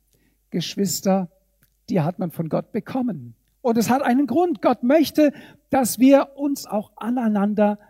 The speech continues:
reiben, dass wir aneinander reifen. Und die Menschen sehen, ob du Barmherzigkeit und Liebe im Rahmen, im Kontext einer Gemeinde übst. Und wir haben letztes Jahr ganz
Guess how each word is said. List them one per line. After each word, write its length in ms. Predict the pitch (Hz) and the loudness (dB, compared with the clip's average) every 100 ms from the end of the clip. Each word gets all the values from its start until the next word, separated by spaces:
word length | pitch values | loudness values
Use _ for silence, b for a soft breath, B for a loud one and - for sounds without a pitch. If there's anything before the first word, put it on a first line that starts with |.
| b | b
reiben, 680 | 143 170 220 254 247 185 151 | -4 -2 2 2 2 0 -4
dass 220 | 165 - | -8 -2
wir 200 | 208 - _ | 0 0 _
aneinander 880 | 185 254 220 208 214 220 220 185 147 | -6 -4 -2 0 2 2 2 -2 -4
reifen. 720 | 175 285 311 - 170 139 123 - _ b b b b b | -2 0 -2 -2 -6 -6 -12 -20 _ b b b b b
Und 160 | 247 | 4
die 80 | 277 | 6
Menschen 480 | 285 349 294 - 254 | 6 4 0 -2 0
sehen, 560 | 165 240 320 339 339 - _ _ _ _ - | 4 4 4 2 0 -8 _ _ _ _ -4
ob 200 | 214 - | -4 -2
du 320 | 233 254 285 _ _ _ _ _ _ _ _ - | -2 -2 -2 _ _ _ _ _ _ _ _ -10
Barmherzigkeit 880 | 175 151 202 - - 185 - 185 - | -6 -4 -4 -6 -10 -10 -4 -4 -4
und 200 | 175 139 | -10 -10
Liebe 500 | 156 190 196 202 190 _ _ _ | -4 -4 -2 -4 -4 _ _ _
im 180 | 165 165 | -6 -4
Rahmen, 380 | 151 170 190 165 | -2 -2 -2 -4
im 160 | 151 | -8
Kontext 500 | - 175 175 165 - | -8 -8 -8 -10 -8
einer 200 | 147 151 | -8 -8
Gemeinde 420 | 147 139 143 143 | -8 -6 -8 -8
übst. 420 | 143 165 147 - 160 | -10 -12 -14 -18 -12
Und 100 | 156 | -2
wir 100 | 185 | 2
haben 280 | 214 220 - b b | 2 0 -6 b b
letztes 480 | 190 240 - 233 185 | 2 2 2 -4 0
Jahr 140 | 214 185 | 0 0
ganz 420 | 226 254 - | -2 -4 -4